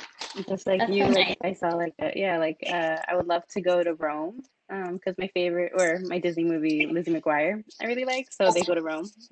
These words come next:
Speaker 1: and I kinda like that. <laughs>
Speaker 2: I love
Speaker 1: Um,
Speaker 2: that.
Speaker 1: yeah. Like, I really like that. And then I also dream to buy a car soon. So that's also another, like, material dream that I like. Um,
Speaker 2: Yeah.
Speaker 1: but yeah, definitely have a lot of dreams.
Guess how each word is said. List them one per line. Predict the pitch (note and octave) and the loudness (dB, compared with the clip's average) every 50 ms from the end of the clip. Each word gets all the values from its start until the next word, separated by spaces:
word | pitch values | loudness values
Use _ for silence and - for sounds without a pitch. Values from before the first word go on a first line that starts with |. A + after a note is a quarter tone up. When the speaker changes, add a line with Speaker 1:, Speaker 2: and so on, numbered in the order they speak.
| A#3 _ - | -20 _ -10
Speaker 1:
and | - F#3+ F#3 - _ _ _ _ - | -6 -6 -6 -6 _ _ _ _ -8
I | F#3+ | -6
kinda | - G3+ F#3 E3+ | -4 -2 0 0
like | E3 D#3 D3 | 0 0 -2
that. | - F#3+ A3 A3 | -2 -6 -6 -4
<laughs> | - G#3+ - A#3 G#3 - - - - _ _ _ _ _ - A3 | -4 0 0 0 0 0 -6 -20 -20 _ _ _ _ _ 2 4
Speaker 2:
I | G#3+ | 6
love | A3 G#3+ A3 A3 G#3+ | 8 8 6 6 4
Speaker 1:
Um, | G#3+ | 2
Speaker 2:
that. | A3 G#3+ G#3+ G#3+ | 2 0 0 0
Speaker 1:
yeah. | C4+ D#4+ F4+ - - - - - F#3 - - _ _ _ _ _ _ _ _ _ _ _ _ _ _ _ - | -2 -2 -2 -4 -8 -12 -12 -14 -14 -16 -18 _ _ _ _ _ _ _ _ _ _ _ _ _ _ _ -8
Like, | - B3 B3+ C4 | -8 -6 -6 -4
I | B3 | -4
really | B3 C4 C4+ C4 | -2 0 0 0
like | C4 B3 - | 0 -2 -2
that. | A#3 A3+ - - | -2 -2 -2 -2
And | - G#3+ G#3+ | -4 -2 0
then | G#3+ G#3+ G#3+ G#3 G#3 G#3 F#3+ - | 0 0 0 0 -2 -2 -4 0
I | - G#3 G#3 G#3 | 2 2 4 4
also | A3 G#3+ - G#3 G#3 G3+ | 2 2 0 -2 -2 -2
dream | F#3+ - F#3+ F#3+ F#3 G3 F#3+ - | -2 -2 -2 -2 -2 -2 -4 -4
to | F#3+ F3 E3+ | -4 -4 0
buy | E3+ F3 E3 | 0 0 0
a | D#3+ E3 | 0 0
car | - - D#3+ D#3 F#3 | -2 -2 -2 -2 -2
soon. | - - A#3 C4+ D4+ D#4+ - _ | -4 -8 -6 -6 -6 -8 -8 _
So | - - F#3+ F3 F3+ F3 F3+ F#3 F3 F3+ G#3+ - | -6 -4 -2 0 0 -2 -4 -8 -12 -14 -10 -6
that's | F#3+ F3+ - F#3 | -6 -4 -2 -4
also | F3 F#3 - F3+ | -6 -4 -4 -6
another, | F3 F3+ F3 E3+ E3+ E3+ E3+ E3+ E3+ E3+ | -6 -4 -6 -4 -4 -4 -4 -4 -6 -6
like, | E3+ - - - _ - | -8 -8 -10 -10 _ -10
material | F#3 F3+ - - - F#3 F#3+ F#3+ G3 G3+ | -10 -10 -8 -6 -6 -4 -2 -2 -4 -4
dream | G3 G#3+ A3 A3 A3+ A#3 A#3 _ - B3+ | -6 -8 -10 -10 -10 -14 -18 _ -14 -10
that | B3+ | -8
I | C4 C4 | -4 -4
like. | C#4 C#4+ C#4 _ - _ _ _ _ _ _ _ _ _ _ _ _ - | -4 -4 -6 _ -14 _ _ _ _ _ _ _ _ _ _ _ _ -8
Um, | G3+ G#3 G#3+ | -6 -2 -2
Speaker 2:
Yeah. | G#3+ | 0
Speaker 1:
but | G#3+ C#4 | 0 0
yeah, | F4+ G#4 - - - | 0 0 -4 -4 -2
definitely | G3 A3 - - C4+ C4 B3+ A#3 | -4 -4 -2 -2 -2 -2 -2 0
have | B3 A3+ A3 | 0 0 0
a | G#3 | 2
lot | G3+ G3+ G3+ G3+ | 0 0 0 0
of | G#3 G3+ | 0 -2
dreams. | - F3 E3+ E3 E3 D#3+ E3 E3+ - _ _ | 0 0 0 0 0 0 -2 -4 -6 _ _